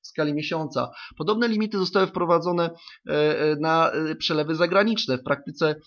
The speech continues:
e, oznacza to, że wiele małych biznesów zostanie odciętych od możliwości zapłaty za produkty importowane spoza U S A. E, nie będzie możliwości wypłaty wynagrodzenia dla pracowników spoza kraju. Co więcej,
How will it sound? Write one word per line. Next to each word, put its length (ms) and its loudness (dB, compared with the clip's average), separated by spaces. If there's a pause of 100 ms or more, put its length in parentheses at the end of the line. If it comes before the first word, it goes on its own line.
(240)
e, 140 -4
oznacza 380 -2
to, 220 -2
że 240 -2
wiele 260 0
małych 300 -2
biznesów 440 -8
zostanie 380 -4
odciętych 420 -8
od 140 -8
możliwości 600 -6
zapłaty 460 -6
za 100 -8
produkty 420 -10
importowane 560 -4
spoza 420 -2
U 120 0
S 160 -6
A. 200 2 (420)
E, 180 -2
nie 140 -4
będzie 260 -2
możliwości 480 -6
wypłaty 400 -4
wynagrodzenia 640 -2
dla 140 0
pracowników 580 -6
spoza 340 -4
kraju. 420 2 (240)
Co 140 -2
więcej, 340 2